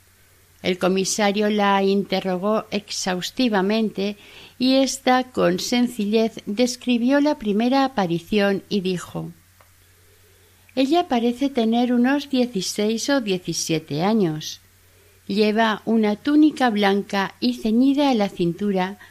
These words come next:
una cinta azul que cae a lo largo de la túnica. Sobre su cabeza lleva un velo igualmente blanco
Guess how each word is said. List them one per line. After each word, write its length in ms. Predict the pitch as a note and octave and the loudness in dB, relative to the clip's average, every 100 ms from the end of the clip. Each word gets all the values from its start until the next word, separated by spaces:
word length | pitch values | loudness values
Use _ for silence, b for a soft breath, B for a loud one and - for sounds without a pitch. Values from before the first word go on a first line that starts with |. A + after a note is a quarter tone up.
| B B - | B B 0
una 280 | C#4+ D4+ D#4+ | 4 4 2
cinta 480 | - A3+ A3 A3 A#3 | -4 -2 0 0 -2
azul 440 | A3+ G3 A3+ A#3+ | -2 -2 -2 -4
que 200 | - A#3 | -2 -2
cae 400 | - F#3+ A#3+ D4 | -2 0 0 0
a 40 | |
lo 140 | A#3 D#3+ | 0 0
largo 340 | E3+ F3 D#3+ | 0 0 -2
de 140 | D3+ D#3+ | -4 -4
la 120 | E3 | -4
túnica. 600 | F#3 F3+ D#3+ D#3+ D#3 D#3+ _ b b b b b _ _ - | 0 0 0 -2 -8 -8 _ b b b b b _ _ -12
Sobre 400 | - G#3 F#3 G3 | -2 0 0 -4
su 160 | G#3 | -4
cabeza 460 | F#3+ F3+ G#3 G#3+ A3+ | -2 -2 -2 0 0
lleva 300 | A3 A3+ A#3 | 2 2 2
un 140 | A3+ | 2
velo 360 | A#3 B3+ B3 C4 B3 - | 2 4 4 2 0 -4
igualmente 800 | - A3+ A#3 C4 B3 B3 B3 G3+ | -2 2 2 4 4 2 0 -2
blanco 560 | F3+ G#3 C4 B3+ F3 | 0 0 0 0 -2